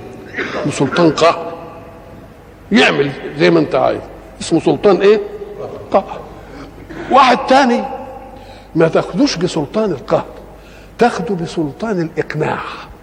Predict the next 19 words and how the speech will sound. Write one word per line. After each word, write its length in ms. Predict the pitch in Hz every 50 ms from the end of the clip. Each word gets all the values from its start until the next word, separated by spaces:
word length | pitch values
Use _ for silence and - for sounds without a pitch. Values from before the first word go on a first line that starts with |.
| - - - - - - - - - - - -
تقول 180 | 247 226 190 180
له: 40 |
"دي 200 | 170 147 180 175 151 -
كذا 260 | 160 156 147 147 156
ودي 240 | 147 143 139 143 139
كذا"، 240 | - - 143 139 143
يبقى 220 | 151 165 - 151
بقى 160 | 170 175 160
سلطان 400 | - - 139 127 - 160 151 147
الحجة، 420 | 139 - - 131 131 120 - - - - - - - - - -
وتخليه 460 | 160 165 - - 190 196 208 202 180
هو 200 | 247 254 226 196
يعمل 360 | 190 233 277 262 202 185 180
بنفسه. 460 | 156 - 156 151 139 - - - - - - - - - - - - - - - - - - - - - - - - - -
يبقى 220 | 139 151 170 175 202
إذن 220 | 208 208 196 175
فيه 280 | - - 226 208 175 175
سلطان 520 | - 180 170 156 - - 226 214 196 185
قهر 240 | - - 269 311